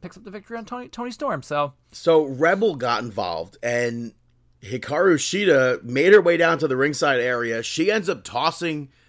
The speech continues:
Speaker 2: the kendo stick into Toni Storm. How, however, Britt Baker ends up using it, and Hikaru Shida was beyond shocked. She wasn't happy about that. Fast forward to Twitter, Saraya's like, "Traitor."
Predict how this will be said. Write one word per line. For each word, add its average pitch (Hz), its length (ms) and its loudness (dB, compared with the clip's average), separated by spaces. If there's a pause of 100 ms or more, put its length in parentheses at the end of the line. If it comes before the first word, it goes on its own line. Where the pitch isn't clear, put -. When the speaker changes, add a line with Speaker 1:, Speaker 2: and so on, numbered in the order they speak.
(160)
Speaker 2:
the 127 80 -10
kendo 202 500 -2
stick - 380 -8
into 170 360 -2
Toni 143 400 -4
Storm. 107 440 -6 (800)
How, 143 460 0 (400)
however, 202 1120 2 (500)
Britt 139 560 -2
Baker 165 400 0
ends 139 260 -2
up 127 180 0
using 156 380 -2
it, 110 220 -10
and 135 160 -6
Hikaru 180 400 -2
Shida 226 320 -6
was 151 180 -4
beyond 156 580 -2
shocked. 139 440 -6
She - 120 -14
wasn't 202 280 0 (140)
happy 175 460 -4
about 101 380 -8
that. - 240 -14 (960)
Fast 190 260 -2
forward 214 340 0
to 180 80 -8
Twitter, 185 380 -6
Saraya's 156 560 -8
like, 151 180 -8
"Traitor." 139 580 -10